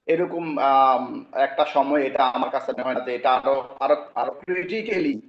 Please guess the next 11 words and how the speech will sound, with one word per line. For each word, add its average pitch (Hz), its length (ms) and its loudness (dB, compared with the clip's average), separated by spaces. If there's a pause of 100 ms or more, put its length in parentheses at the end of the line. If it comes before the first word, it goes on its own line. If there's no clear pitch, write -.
(320)
তারা 139 440 6
চিন্তা 180 200 4
করতে 151 220 0
পারতো। - 360 0 (640)
এবং - 180 2
এখানে - 160 4
বলতে 214 440 6 (160)
হয়, 196 160 8
হয়তো 160 200 4
এখন 208 200 4
কি - 240 -6